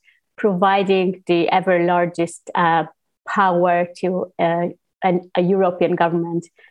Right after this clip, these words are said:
since the war. So this is now the, the fourth election since twenty, uh, ten. And, um, there are a couple of things which have changed, uh, since the last elections.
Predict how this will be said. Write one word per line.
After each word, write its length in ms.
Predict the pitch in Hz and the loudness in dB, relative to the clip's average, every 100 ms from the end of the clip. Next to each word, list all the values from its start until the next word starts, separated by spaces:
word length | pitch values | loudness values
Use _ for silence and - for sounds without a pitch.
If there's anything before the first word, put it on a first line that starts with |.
| _ | _
since 340 | - - 180 180 | -6 -2 -2 0
the 140 | 165 | -2
war. 480 | 160 185 160 - - _ _ _ _ _ _ _ _ | 2 2 2 0 -4 _ _ _ _ _ _ _ _
So 220 | - 233 214 | -4 0 2
this 220 | 247 254 | 2 0
is 140 | 262 | 0
now 360 | 220 202 196 196 - | 2 2 2 0 -4
the, 540 | - 190 185 180 175 - _ - | -2 0 2 2 0 -6 _ -8
the 60 | |
fourth 440 | - 240 226 226 - | -2 0 2 0 0
election 640 | 202 196 - - 170 175 | 0 0 -6 -6 -4 -4
since 420 | - 175 180 - - | -4 -4 -4 -6 -8
twenty, 640 | - 185 180 175 165 - _ _ _ - | -2 -2 -2 -4 -4 -6 _ _ _ -2
uh, 280 | 170 175 156 _ _ _ - | 0 -2 -6 _ _ _ -6
ten. 480 | 240 233 240 254 262 - - - - - | 0 2 2 0 -4 -12 -14 -16 -18 -4
And, 460 | - 196 196 190 190 | 0 2 2 2 2
um, 380 | 202 196 196 - - | 2 2 0 -2 -2
there 120 | 294 | 0
are 160 | 277 269 | 2 2
a 120 | 262 | 0
couple 340 | - 269 269 | -2 -2 0
of 100 | 262 262 | -2 -2
things 240 | 208 196 - | -2 -2 -4
which 200 | 185 - | -6 -6
have 200 | 196 - | -12 -6
changed, 580 | - 175 165 170 - - - | 0 2 2 0 -4 -8 -2
uh, 300 | 180 175 180 | 0 2 0
since 320 | - 185 180 | -2 -2 0
the 100 | 190 | 0
last 480 | 180 170 156 - - | 2 2 -2 -8 -6
elections. 800 | 190 170 - - - - 202 - | -2 0 -2 -6 -8 -8 -8 -14